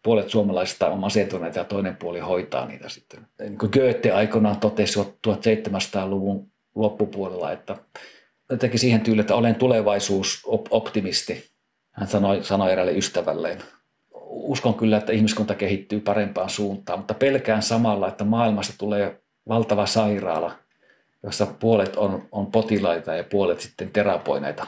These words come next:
potilaita. <laughs> Et se oli musta aika, o-, oivallinen, niin kuin profetia siitä, missä nyt osittain nyt ollaan. Et ikään kuin se suurin ongelma nyt on, että pitäisi saada lisää maa psykologeja ja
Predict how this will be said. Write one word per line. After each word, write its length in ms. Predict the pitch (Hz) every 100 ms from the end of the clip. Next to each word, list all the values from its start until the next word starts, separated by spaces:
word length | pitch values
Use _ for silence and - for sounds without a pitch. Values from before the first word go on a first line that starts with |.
| -
potilaita. 560 | 85 - 76 - - - _ _
<laughs> 240 | - -
Et 100 | -
se 100 | 120
oli 100 | 113
musta 240 | 113 -
aika, 220 | 95 110 104 - - - - - _ _ _ _ -
o-, 600 | 71 - - - 76 135
oivallinen, 580 | 117 98 90 85 90 80 107
niin 120 | 101
kuin 120 | - - -
profetia 640 | - 104 95 73 76 - - - - - - 107 -
siitä, 280 | 104 104
missä 280 | 92 95 98
nyt 180 | 98 98
osittain 440 | 107 104 - 95
nyt 120 | 98 -
ollaan. 420 | 107 101 82 82 -
Et 80 | - _ - - - _ _ -
ikään 200 | 113 98
kuin 120 | 107
se 60 | 104
suurin 260 | 135 120
ongelma 360 | 107 113 107 104
nyt 140 | 107
on, 180 | 120 113
että 140 | 110
pitäisi 260 | 107 110 101
saada 180 | 104 107
lisää 280 | 107 110 101
maa 140 | 107
psykologeja 720 | 107 110 101 82 76 78 69
ja 120 | 90